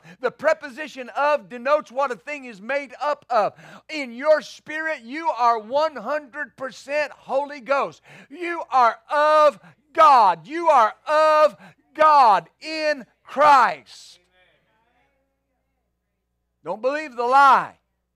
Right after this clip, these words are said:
You're, you're, you're not some, uh,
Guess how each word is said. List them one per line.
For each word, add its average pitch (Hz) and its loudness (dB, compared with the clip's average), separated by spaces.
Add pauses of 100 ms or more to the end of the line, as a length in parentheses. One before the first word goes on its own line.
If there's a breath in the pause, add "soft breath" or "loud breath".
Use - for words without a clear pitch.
(1080)
You're, 233 -4
you're, 233 -8 (160)
you're 247 -8
not 254 -2
some, 233 -8
uh, 196 -4